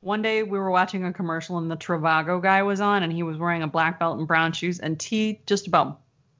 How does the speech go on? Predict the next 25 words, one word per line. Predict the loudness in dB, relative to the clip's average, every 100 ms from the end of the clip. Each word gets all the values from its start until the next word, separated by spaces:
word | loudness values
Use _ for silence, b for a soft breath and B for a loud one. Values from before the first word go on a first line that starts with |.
| _
blew | 2 6 6
his | 4
head | -2 0 2 2
off. | 0 -2 -2
Like, | -6 -4
it's | -6 -6
just, | -4 4
like, | 4
his | 4 0
head | 4 4
nearly | 4 0 0
exploded. | -4 -8 -6 -4 -4
He | -4
was | -2
like, | -2 2
"That | 2 4
guy's | 2 4
wearing | 2 2
a |
brown | -2 0 0 2
belt | 2 2
and | -2
black | -8 -8
shoes." | -8 -2 0 -2
I | -6